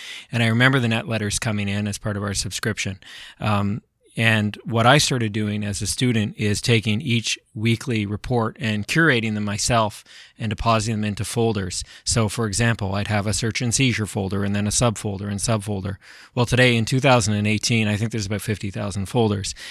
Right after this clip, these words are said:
And most of those come from your net letters. And I can tell you without,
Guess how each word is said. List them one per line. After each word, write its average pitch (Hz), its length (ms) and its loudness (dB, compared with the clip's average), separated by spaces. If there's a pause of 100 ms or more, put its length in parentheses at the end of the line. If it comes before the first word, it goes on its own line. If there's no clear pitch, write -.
(140)
And 110 280 2
most 143 420 8
of 139 80 2
those 113 240 0
come 127 380 4
from 110 340 -2
your 107 160 -2
net 135 240 2
letters. 101 400 -4
And 110 340 -4 (320)
I 120 120 2
can 117 140 0
tell 131 220 6
you 104 380 2
without, 110 460 0